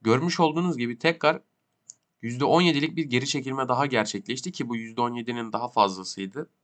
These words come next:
İğnemizi attık. Alıcılar ufak bir seviyede olsa bizi geri çıkarttı diyelim. Bu adamlar neyi bekliyor derseniz. Bu adam şunu bekler mesela. Bu adam kenardaki parasını yatırmak için bekler ki der ki öncelikle destek noktasından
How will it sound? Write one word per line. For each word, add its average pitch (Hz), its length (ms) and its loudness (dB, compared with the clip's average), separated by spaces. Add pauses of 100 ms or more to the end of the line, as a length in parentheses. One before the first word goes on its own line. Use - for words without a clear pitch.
(120)
İğnemizi 107 480 -2
attık. 107 300 -4 (140)
Alıcılar 104 440 0 (360)
ufak 110 300 0
bir 110 60 -8
seviyede 104 400 -6
olsa 101 260 -8
bizi 98 160 -12
geri 101 160 -4
çıkarttı 98 500 -6
diyelim. 101 300 -6 (1300)
Bu 156 100 12
adamlar 156 400 6
neyi 143 200 0
bekliyor 95 380 -4
derseniz. 107 500 -8 (540)
Bu 165 100 4
adam 180 220 4
şunu 180 220 0
bekler 101 320 -2
mesela. 95 480 -4
Bu 123 260 -2
adam 107 320 2
kenardaki 110 540 -4
parasını 107 400 -4
yatırmak 104 540 -6
için 110 380 -8 (640)
bekler 160 560 -2
ki 160 140 -6
der 175 180 2
ki - 200 -12
öncelikle 160 640 -2 (340)
destek 156 420 0
noktasından 131 720 -2